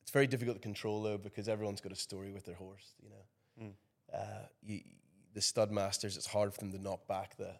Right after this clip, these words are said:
Speaker 1: the knock, someone paying money to, to breed to their stallion. They, they might wanna race it themselves, and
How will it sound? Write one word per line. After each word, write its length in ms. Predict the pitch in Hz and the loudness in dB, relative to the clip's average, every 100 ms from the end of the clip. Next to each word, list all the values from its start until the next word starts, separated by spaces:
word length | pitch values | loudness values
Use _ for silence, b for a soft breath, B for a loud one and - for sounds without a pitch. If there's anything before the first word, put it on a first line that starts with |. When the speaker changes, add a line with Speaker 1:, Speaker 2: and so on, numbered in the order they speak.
| _ | _
Speaker 1:
the 60 | 107 | -10
knock, 180 | 104 - | -8 -8
someone 320 | - 107 101 | -6 -4 -6
paying 320 | 101 110 101 101 | -4 -2 -2 -4
money 240 | 101 104 | -4 -4
to, 100 | 101 | -6
to 260 | 92 _ 101 | -8 _ -10
breed 180 | 107 101 | -6 -6
to 40 | 98 | -6
their 100 | 98 | -6
stallion. 460 | - 101 104 113 - _ _ _ _ _ _ | -2 -2 -2 -4 -8 _ _ _ _ _ _
They, 280 | - 107 104 - - | 4 4 4 -2 -8
they 120 | 101 | -4
might 220 | 101 104 | 0 0
wanna 160 | 90 101 | 0 0
race 260 | 104 104 - | 0 2 0
it 60 | |
themselves, 640 | 104 104 117 113 117 110 110 | -4 0 6 8 6 4 0
and 260 | 107 104 | 0 -4